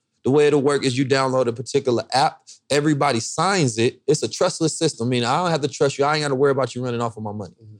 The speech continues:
Speaker 1: right? You can't get robbed because they can't take the money unless everybody signs it.
Speaker 2: Mm.
Speaker 1: So you have all, it's a multi-signature chain where it creates this trustless system. Nobody can do anything with it. So now you can create these investment groups.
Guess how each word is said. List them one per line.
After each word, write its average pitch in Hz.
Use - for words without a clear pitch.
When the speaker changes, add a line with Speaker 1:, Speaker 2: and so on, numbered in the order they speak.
Speaker 1:
right? 120
You 117
can't 175
get 165
robbed 135
because 123
they 135
can't 147
take 143
the 123
money 139
unless 127
everybody 160
signs 104
it. 123
Speaker 2:
Mm. 135
Speaker 1:
So 147
you 147
have 147
all, 147
it's 151
a 127
multi-signature 135
chain 151
where 135
it 135
creates 143
this 135
trustless -
system. 139
Nobody 131
can 123
do 131
anything 127
with 160
it. -
So 139
now 165
you 156
can 143
create 139
these 135
investment 135
groups. 120